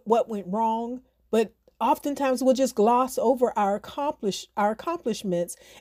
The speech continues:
and never really look at the wins that we made, little wins that we might have made along the way. We're only focused on the big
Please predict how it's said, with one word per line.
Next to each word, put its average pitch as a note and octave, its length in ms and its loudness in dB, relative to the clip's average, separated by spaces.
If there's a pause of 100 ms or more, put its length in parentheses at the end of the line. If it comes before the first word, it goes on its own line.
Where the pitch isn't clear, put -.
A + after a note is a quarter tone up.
(100)
and A#3+ 140 4
never E4+ 200 6
really D#4 320 4
look F#3+ 480 2
at A3 200 -2
the G3+ 60 4
wins A#3 520 2
that G#3 180 0
we G3 140 -2
made, F#3 560 -2 (300)
little F4 340 6
wins C#4 500 4
that F#3+ 160 0
we G#3+ 200 -2
might B3 200 0
have C4 80 -2
made B3+ 320 2
along G3+ 420 -2
the G3+ 60 -2
way. A#3 400 -6 (360)
We're B3 280 4
only D4+ 300 0
focused C4 500 0
on G#3 160 -2
the F3+ 120 -2
big E3+ 320 -2